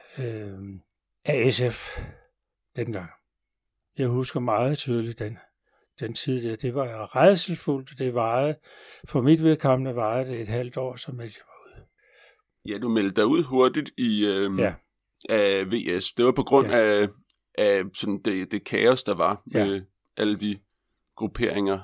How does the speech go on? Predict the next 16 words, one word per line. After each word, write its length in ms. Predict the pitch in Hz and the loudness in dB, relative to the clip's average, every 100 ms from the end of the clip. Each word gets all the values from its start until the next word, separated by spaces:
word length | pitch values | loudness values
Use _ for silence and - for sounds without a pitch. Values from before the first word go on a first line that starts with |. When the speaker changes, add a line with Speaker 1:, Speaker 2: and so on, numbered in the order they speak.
| - _ | -10 _
Speaker 2:
man, 240 | - 107 | 0 0
Speaker 1:
Ja. 80 | 87 | 0
Speaker 2:
øh, 180 | 85 90 | -2 -2
man 180 | 92 92 | -2 -2
fandt 360 | - 107 - | 2 2 2
derinde. 360 | 110 101 98 104 - _ _ _ _ - | 2 2 2 -4 -8 _ _ _ _ -12
Speaker 1:
Ja, 220 | - - - | -10 -10 -12
grupperingerne 800 | - - 113 110 120 143 190 139 | -12 -6 -4 2 4 6 4 2
var 100 | 113 | 2
jo 100 | 107 | 4
Speaker 2:
Mm. 60 | 127 | 4
Speaker 1:
okay. 340 | 135 135 151 - | 4 0 -2 -8
Speaker 2:
Ja, 140 | - 139 | -6 -4
ja. 180 | 95 104 _ | -4 -8 _
Speaker 1:
Men, 320 | 135 127 117 | 0 0 0
øh, 380 | 117 113 107 101 | 0 0 0 -2